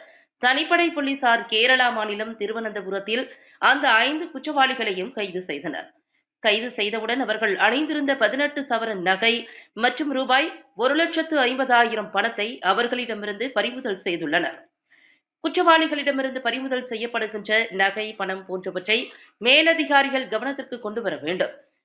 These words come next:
அவர்களிடம் ஒப்படைக்க வேண்டும். ஆனால், அப்படி செய்யாமல், இது குறித்த எந்த தகவலையும் சொல்லாமல்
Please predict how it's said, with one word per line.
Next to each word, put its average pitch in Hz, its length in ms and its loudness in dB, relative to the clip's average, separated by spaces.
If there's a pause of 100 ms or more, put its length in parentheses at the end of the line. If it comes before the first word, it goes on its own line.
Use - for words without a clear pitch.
அவர்களிடம் 220 720 2
ஒப்படைக்க 220 480 0 (100)
வேண்டும். 139 240 -8 (300)
ஆனால், 262 280 4 (180)
அப்படி 349 260 0 (100)
செய்யாமல், 247 480 2 (140)
இது 247 160 -6
குறித்த 247 340 2 (240)
எந்த 254 240 -4
தகவலையும் 208 560 -4
சொல்லாமல் 180 460 2